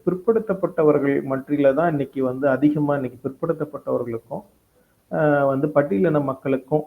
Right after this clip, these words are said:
இடையில தான் வந்து இந்த டென்ஷன் வந்து ரொம்ப கூட இருக்கு. பிற்படுத்தப்பட்டவர்கள் பட்டியலின மக்களை ஒடுக்குகிறவர்களா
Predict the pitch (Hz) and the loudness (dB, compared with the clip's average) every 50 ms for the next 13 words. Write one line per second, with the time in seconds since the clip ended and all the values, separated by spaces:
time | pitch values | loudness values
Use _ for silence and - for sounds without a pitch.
0 | - - 143 135 139 135 131 131 127 135 151 165 156 139 131 135 143 147 143 139 | -6 -6 -2 -2 0 2 2 2 2 2 2 2 2 0 0 0 0 0 0 0
1 | 131 123 117 113 117 - 135 147 151 147 156 147 139 131 123 123 127 127 131 127 | 0 0 0 0 0 -2 -2 -2 -2 -4 -6 -8 -8 -8 -10 -10 -8 -6 -4 -4
2 | 127 127 131 127 - _ - 151 151 147 127 110 110 - - _ _ _ _ - | -4 -4 -6 -8 -8 _ 0 2 2 4 2 0 -2 -6 -14 _ _ _ _ -18
3 | 151 - - 165 151 151 - 147 - - 127 - - 127 123 123 123 143 - - | -14 -8 -4 -4 -4 -4 -4 -8 -8 -10 -10 -8 -6 -6 -6 -6 -6 -10 -10 -10
4 | _ _ _ _ _ _ - 139 - - 156 151 151 151 143 131 131 127 127 - | _ _ _ _ _ _ -8 -8 -2 2 4 4 4 4 4 0 -4 -6 -8 -8
5 | 127 127 131 123 123 127 139 151 - 147 135 131 120 123 117 120 120 120 - 127 | -8 -6 -4 -4 -4 -4 -4 -6 -8 -10 -10 -8 -6 -4 -4 -6 -6 -10 -8 -6
6 | 127 | -4